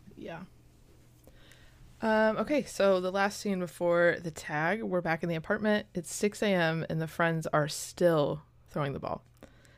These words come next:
Monica is, again, the only one standing at this point and trying to rally the troops. Um, Phoebe enters to tell the friends it's over because of the bird incident,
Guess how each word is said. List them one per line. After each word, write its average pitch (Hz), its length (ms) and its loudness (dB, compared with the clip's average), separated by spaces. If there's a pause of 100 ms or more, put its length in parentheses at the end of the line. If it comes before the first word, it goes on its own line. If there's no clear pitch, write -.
(160)
Monica 160 640 4
is, 160 200 0
again, 156 460 2
the - 140 -8
only 156 180 0
one 151 180 2
standing 175 460 0
at 165 80 -4
this 170 180 -2
point 160 440 -4
and 147 340 -6 (260)
trying 156 360 0
to 151 80 4
rally 139 280 2
the 147 100 -2
troops. - 540 0 (460)
Um, 165 460 0 (260)
Phoebe 196 300 4
enters 208 460 2
to 190 80 -6
tell 165 160 0
the 156 80 0
friends 156 240 0
it's 151 180 -4
over 160 400 2
because 156 320 -6
of 143 280 -6
the 147 80 -6
bird 143 360 -4
incident, - 640 -6